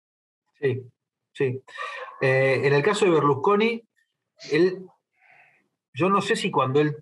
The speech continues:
compra el Milan, él ya tenía en la cabeza llegar a, a ser primer ministro. Lo que sí sé es que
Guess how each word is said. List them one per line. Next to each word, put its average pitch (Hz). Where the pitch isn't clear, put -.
compra 160
el 135
Milan, 175
él 139
ya 147
tenía 151
en 156
la 139
cabeza 151
llegar 127
a, 131
a 117
ser 120
primer 123
ministro. -
Lo 131
que 151
sí 208
sé 214
es 143
que 147